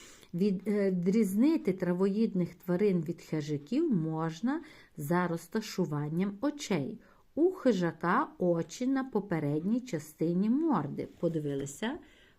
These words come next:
бачите, напереді, так як у нас з вами. В-, е, <laughs> е, він в-, е, висте-, е,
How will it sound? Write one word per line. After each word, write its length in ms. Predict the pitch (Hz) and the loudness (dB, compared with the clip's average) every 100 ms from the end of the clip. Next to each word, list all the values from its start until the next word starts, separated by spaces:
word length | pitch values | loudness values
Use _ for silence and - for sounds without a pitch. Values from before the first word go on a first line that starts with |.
| _ | _
бачите, 400 | 156 156 - 214 | -8 -8 -8 -4
напереді, 720 | 196 185 175 175 - - - - _ - - _ | -2 -2 -4 -4 -8 -10 -18 -20 _ -20 -20 _
так 240 | 151 147 | -10 -8
як 160 | 160 185 | -6 0
у 60 | |
нас 300 | 180 131 113 | 0 0 -6
з 40 | - | -10
вами. 360 | 131 - - - - - - - - - - - - - _ - _ - - _ | -12 -12 -14 -16 -20 -20 -20 -20 -20 -20 -20 -20 -20 -20 _ -20 _ -20 -20 _
В-, 200 | 170 160 185 214 | -6 -6 0 4
е, 500 | 190 175 175 175 180 - - - - - | 6 6 6 4 4 -2 -8 -12 -12 -2
<laughs> 100 | 185 190 - - - - - - - - - | -2 -2 -16 -18 -18 -18 -20 -20 -20 -14 -8
е, 260 | 156 151 147 - | -4 -4 -4 -6
він 520 | - 160 214 277 392 359 175 | -6 2 6 6 4 -2 -2
в-, 360 | 185 196 - | 0 0 0
е, 340 | 202 190 185 - | 4 4 4 2
висте-, 760 | 180 202 - - 196 190 185 190 202 | 2 0 0 2 4 4 2 -2 0
е, 520 | 185 180 175 175 | 2 4 2 0